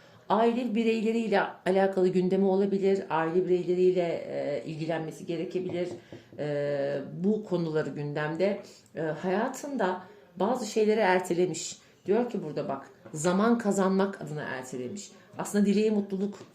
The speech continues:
geçmişteki güzel günlere karşı aşırı derecede özlemi var onun da ama bir yandan da aşırı derecede korku enerjisi çalıştırıyor. Bir şeylerin ortaya çıkmasından,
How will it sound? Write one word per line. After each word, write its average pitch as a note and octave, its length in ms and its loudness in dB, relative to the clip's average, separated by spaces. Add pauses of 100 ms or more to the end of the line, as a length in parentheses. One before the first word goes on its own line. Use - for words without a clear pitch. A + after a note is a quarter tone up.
geçmişteki F#3 560 -2
güzel F3+ 280 2
günlere F3+ 380 0
karşı D#3+ 360 -2
aşırı F3 300 -4
derecede E3+ 340 -2
özlemi E3+ 420 -2
var F3 120 0
onun C#3 280 -8
da - 80 -10
ama G#3+ 360 -4 (1080)
bir F#3 60 -2
yandan F#3+ 420 2
da E3 60 0
aşırı F3+ 300 -2
derecede E3+ 320 0
korku D3 340 -4
enerjisi C#3 440 -6
çalıştırıyor. - 540 -10 (460)
Bir F3 40 -8
şeylerin D#3 360 -4
ortaya D#3 300 -8
çıkmasından, E3 800 -8